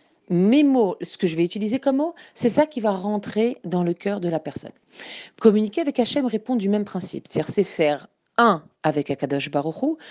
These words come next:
c'est s'inclure dans Hachem, dans l'infini, fondre sa volonté avec celle de notre Créateur,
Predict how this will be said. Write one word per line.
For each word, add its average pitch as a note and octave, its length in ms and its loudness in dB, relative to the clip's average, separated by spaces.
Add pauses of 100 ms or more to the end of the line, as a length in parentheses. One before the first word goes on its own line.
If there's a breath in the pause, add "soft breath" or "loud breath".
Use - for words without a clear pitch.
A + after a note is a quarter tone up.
(180 loud breath)
c'est - 200 0
s'inclure A#3 1120 2
dans D#3 400 0
Hachem, A3+ 540 0
dans D#3+ 140 0
l'infini, D#3 500 -2 (220 loud breath)
fondre C#4 440 0
sa G3+ 160 -2
volonté F#3+ 320 -4
avec E3+ 220 -4
celle D#3+ 220 -4
de D#3 80 -6
notre D3+ 160 -8
Créateur, A3 440 -2